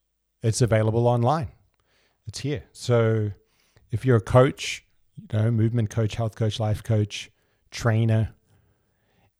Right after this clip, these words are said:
or you're more over on the creative business side, brand, design,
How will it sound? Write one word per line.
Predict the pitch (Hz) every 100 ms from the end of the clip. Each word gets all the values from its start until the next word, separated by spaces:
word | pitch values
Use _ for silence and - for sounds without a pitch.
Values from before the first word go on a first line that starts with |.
| _ _ _ _
or | 123 113 110 110
you're | - 123 127
more | 131 120 127
over | 123 110 117
on | 113
the | 101
creative | - 120 120 120 104
business | 113 107 113 -
side, | 123 110 107 107 104 -
brand, | - 113 110 107 107 - - _ -
design, | 104 92 107 101 101 95